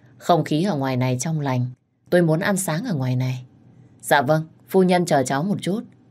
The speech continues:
Chị Nhã quay người đi về phía nhà bếp. Lát sau chị quay ra, trên cái tay là một khay hình vuông, một bát cháo nóng hổi, một bình trà, một ly sứ cao cấp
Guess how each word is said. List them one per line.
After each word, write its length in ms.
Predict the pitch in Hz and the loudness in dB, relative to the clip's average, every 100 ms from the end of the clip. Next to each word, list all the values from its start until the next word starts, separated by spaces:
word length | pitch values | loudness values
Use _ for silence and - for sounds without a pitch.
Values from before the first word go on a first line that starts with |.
| _ _ _ _ _ _ _ _ _ _ _ _ _ _ | _ _ _ _ _ _ _ _ _ _ _ _ _ _
Chị 160 | - 160 | -2 0
Nhã 220 | 151 165 | 2 2
quay 180 | 170 160 | 2 0
người 240 | 147 139 123 | 0 0 0
đi 140 | 143 | 0
về 200 | 131 131 127 | -2 -4 -2
phía 160 | 277 | -4
nhà 200 | 185 143 | -4 -6
bếp. 240 | 117 165 214 - _ _ - | -4 -4 -6 -14 _ _ -2
Lát 160 | 160 | 0
sau 300 | 156 - 143 | 0 0 0
chị 180 | 139 143 | -2 -4
quay 240 | 135 151 143 | -4 -4 -4
ra, 280 | 143 135 - - _ - | -6 -8 -12 -20 _ -2
trên 240 | 190 185 | 0 0
cái 120 | - | -2
tay 220 | 180 180 | -2 0
là 140 | 156 131 | 0 0
một 240 | 127 127 | -2 -2
khay 200 | - 175 | -4 -4
hình 240 | 165 127 123 | -2 -2 -2
vuông, 240 | 151 165 165 - - - | -2 -4 -6 -20 -18 -4
một 180 | 147 175 | -2 0
bát 160 | 226 | -4
cháo 200 | - 160 | -4 -4
nóng 240 | 170 160 254 | -2 -4 -2
hổi, 260 | 180 127 127 - _ - | -2 -2 -6 -18 _ -4
một 160 | 147 | 0
bình 220 | 139 143 | 0 0
trà, 240 | 135 147 139 | 0 0 0
một 220 | 135 135 | 0 0
ly 120 | 190 | -2
sứ 240 | 190 170 196 | -2 -4 -4
cao 200 | 190 175 | -6 -6
cấp 200 | 208 | -6